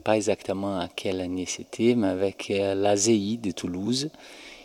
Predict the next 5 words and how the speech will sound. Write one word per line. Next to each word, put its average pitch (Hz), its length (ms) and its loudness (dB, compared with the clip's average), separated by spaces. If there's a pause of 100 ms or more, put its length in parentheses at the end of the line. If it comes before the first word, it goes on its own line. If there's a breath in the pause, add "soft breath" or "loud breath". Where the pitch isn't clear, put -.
(160 loud breath)
Et 90 160 -2
c'était 87 1200 -4
une 98 140 -6
super 107 500 2
expérience. 95 840 0